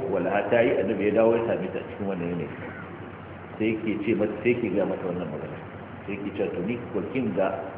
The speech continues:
bayan tafiya ta in dawo din nan na faɗi wasu kalmomi guda hudu. To jumloli ne guda hudu.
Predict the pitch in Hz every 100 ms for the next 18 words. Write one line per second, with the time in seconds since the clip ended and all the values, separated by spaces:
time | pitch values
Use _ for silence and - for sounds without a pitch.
0 | - - 90 123 131 139 143 139 - -
1 | 131 123 - 117 117 113 95 98 110 113
2 | 113 117 120 104 123 120 110 117 - 123
3 | 123 123 127 127 - - - - - 202
4 | 202 180 170 - - - - - - -
5 | - - 92 90 127 131 135 135 139 110
6 | 90 92 92 -